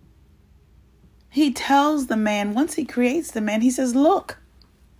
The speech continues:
look what you have. I've created all of this for your enjoyment. I've created all of this. The birds of the sky, the, the creatures in the sea,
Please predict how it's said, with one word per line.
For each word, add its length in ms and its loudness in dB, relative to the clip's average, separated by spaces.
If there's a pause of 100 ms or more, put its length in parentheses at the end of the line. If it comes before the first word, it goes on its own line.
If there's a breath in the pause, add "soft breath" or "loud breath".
(760 loud breath)
look 360 -2
what 220 0
you 100 -10
have. 720 -10 (1200)
I've 260 -4
created 560 0 (160)
all 340 -4
of 160 -10
this 320 -10 (400 soft breath)
for 200 -6
your 360 -4
enjoyment. 760 -12 (1120 loud breath)
I've 260 0
created 520 0 (100)
all 580 -2
of 140 -8
this. 360 -12 (360 loud breath)
The 100 -4
birds 800 0
of 140 -6
the 80 -8
sky, 680 -6 (440 soft breath)
the, 180 -2 (420)
the 120 -4
creatures 600 -2
in 120 -2
the 100 -6
sea, 720 -4